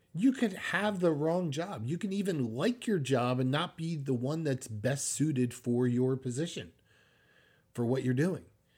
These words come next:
Many people who are successful at work really don't feel very fulfilled when they get home.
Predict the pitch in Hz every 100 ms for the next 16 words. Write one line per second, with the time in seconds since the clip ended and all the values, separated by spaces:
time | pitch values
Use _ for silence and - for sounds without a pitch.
0 | _ _ _ - 135 180 185 208 180 170
1 | 156 - 127 - 160 - 147 117 143 180
2 | - 120 110 135 160 190 202 165 143 156
3 | 170 180 175 - - 165 180 180 160 165
4 | 180 180 190 - 202 202 151 151 151 160
5 | 156 185 185